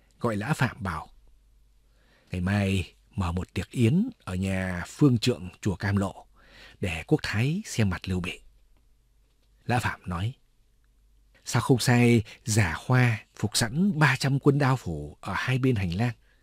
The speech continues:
Hễ thấy Quốc Thái có ý không bằng lòng, thì nổi một tiếng hiệu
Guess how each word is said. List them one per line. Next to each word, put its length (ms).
Hễ 160
thấy 280
Quốc 140
Thái 360
có 100
ý 260
không 220
bằng 180
lòng, 200
thì 380
nổi 280
một 180
tiếng 180
hiệu 240